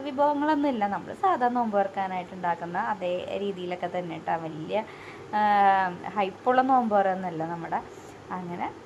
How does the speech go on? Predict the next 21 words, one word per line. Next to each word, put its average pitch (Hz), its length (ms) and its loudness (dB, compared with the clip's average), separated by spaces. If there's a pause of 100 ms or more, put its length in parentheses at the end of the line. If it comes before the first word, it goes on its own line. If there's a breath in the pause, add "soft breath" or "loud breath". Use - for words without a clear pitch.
നമ്മുടെ 208 240 -2
നോമ്പ് 196 340 0
തുറയൊക്കെ 190 360 0
കഴിഞ്ഞ് 190 320 0
പിന്നെ 247 540 0
ഒരു 254 160 -2
പത്ത് 247 220 2
മണിയായപ്പോഴേക്കും 202 720 -2 (320)
ഞങ്ങൾ 208 420 0 (460 loud breath)
ഭക്ഷണമൊക്കെ 190 480 0
കഴിച്ച് 196 420 -2
പത്ത് 220 220 -4
പത്തര 180 280 -2
ആയപ്പോഴേക്കും 185 440 -4
വീട്ടിൽ 190 240 -4
നിന്ന് 175 140 -8
പോന്നിട്ടാ. 185 460 -2
ഇതായിരുന്നു 196 500 -2
ഞങ്ങളുടെ 185 300 -4
നോമ്പ് 180 380 -6
തുറയുടെ, 170 340 -4